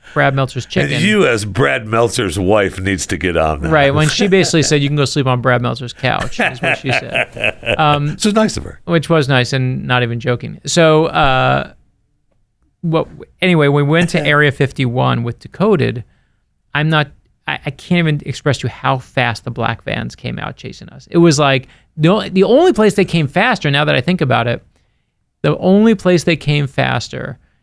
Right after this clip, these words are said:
Speaker 1: is when we went to Fort Knox.
Speaker 2: Oh.
Speaker 1: Fort Knox was like, and, and yeah, e-, e-,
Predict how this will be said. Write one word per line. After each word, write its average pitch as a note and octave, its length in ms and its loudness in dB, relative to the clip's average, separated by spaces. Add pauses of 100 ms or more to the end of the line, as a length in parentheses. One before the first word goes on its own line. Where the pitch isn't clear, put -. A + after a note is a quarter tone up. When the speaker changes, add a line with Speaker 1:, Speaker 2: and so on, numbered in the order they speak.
(160)
Speaker 1:
is A#2+ 180 2
when B2 200 2
we B2+ 100 2
went B2 480 -2 (240)
to A#2+ 440 0
Fort B2+ 280 -2
Knox. - 460 -8 (720)
Speaker 2:
Oh. D3 160 -2
Speaker 1:
Fort E3 200 2
Knox C#3+ 320 -2
was B2+ 200 0
like, A#2+ 500 -2
and, D3 220 0
and C3 440 0 (220)
yeah, A#2 280 0 (320)
e-, D2 40 -8
e-, - 60 -12